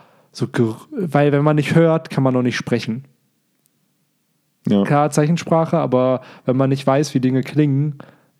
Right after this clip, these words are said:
Speaker 1: dann kann man halt auch, kann nicht die Laute mit dem Mund produzieren
Speaker 2: Ja.
Speaker 1: einfach. Und das find ich halt schon krass, weil ich find Stimmen,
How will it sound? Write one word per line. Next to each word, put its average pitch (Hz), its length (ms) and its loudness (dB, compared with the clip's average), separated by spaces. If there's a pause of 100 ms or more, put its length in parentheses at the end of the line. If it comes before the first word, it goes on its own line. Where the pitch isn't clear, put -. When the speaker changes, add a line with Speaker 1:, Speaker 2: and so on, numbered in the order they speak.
Speaker 1:
dann 127 100 -6
kann 131 160 -4
man 131 180 0
halt 123 160 -2
auch, 127 220 -4
kann 131 140 -2
nicht 135 200 0
die 139 60 4
Laute 147 360 4
mit 120 120 0
dem 127 120 2
Mund 143 200 2
produzieren 120 560 2
Speaker 2:
Ja. 110 60 -4
Speaker 1:
einfach. 110 340 -4 (680)
Und 123 100 -2
das - 160 -4
find 120 140 -6
ich - 100 -10
halt 175 120 -10
schon 160 160 -4
krass, 127 340 -4 (320)
weil 120 180 2
ich 113 100 -2
find 123 180 -2
Stimmen, 135 640 0